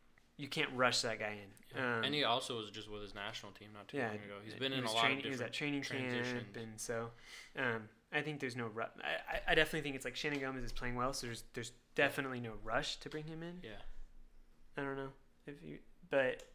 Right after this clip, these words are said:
Speaker 2: I
Speaker 1: I don't,
Speaker 2: agree.
Speaker 1: I don't know if it means that we're, I don't kn-, I don't think Barajona's being kept out. I think there's healthy, two good options there.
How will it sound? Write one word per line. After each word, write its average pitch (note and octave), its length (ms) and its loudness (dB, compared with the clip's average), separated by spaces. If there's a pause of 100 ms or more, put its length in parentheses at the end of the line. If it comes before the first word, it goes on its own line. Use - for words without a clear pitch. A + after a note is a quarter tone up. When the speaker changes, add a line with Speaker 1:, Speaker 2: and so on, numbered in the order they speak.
(360)
Speaker 2:
I C3 60 2
Speaker 1:
I C3 60 6
don't, C3 80 4
Speaker 2:
agree. C3+ 100 0
Speaker 1:
I - 20 0
don't C#3 140 0
know C3 80 -2
if A#2+ 120 -6
it B2 80 -4
means A#2+ 200 -4
that A2+ 160 -8
we're, A#2 80 -14 (260)
I C#3+ 60 2
don't C#3 160 -2
kn-, C#3+ 240 -2
I D#3 60 6
don't D#3 100 2
think D3 180 -2 (120)
Barajona's A#2+ 340 2
being A2 220 -8
kept A#2+ 280 -4
out. G#2 200 -6
I A#2+ 60 -8
think A#2+ 220 -8
there's G#2+ 280 -6 (580)
healthy, C3+ 600 0 (200)
two E3+ 160 2
good D3 180 6
options G#2+ 420 4
there. G#2 180 -10